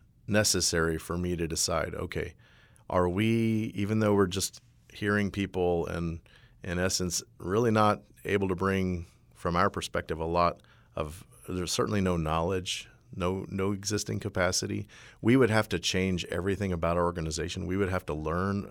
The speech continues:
American Sign Language. We would have to build that capacity, and we'd have to change our facilities to have, you know, fire alarms that would work. You know, there was every conceivable way. Our entire organization was going to have to change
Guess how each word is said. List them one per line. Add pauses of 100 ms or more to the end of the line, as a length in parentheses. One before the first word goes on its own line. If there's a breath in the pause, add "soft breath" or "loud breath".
American
Sign
Language. (420 loud breath)
We
would
have
to
build
that
capacity,
and
we'd
have
to
change
our
facilities
to
have, (460 loud breath)
you
know,
fire
alarms
that
would
work.
You
know,
there
was
every
conceivable
way.
Our
entire
organization
was
going
to
have
to
change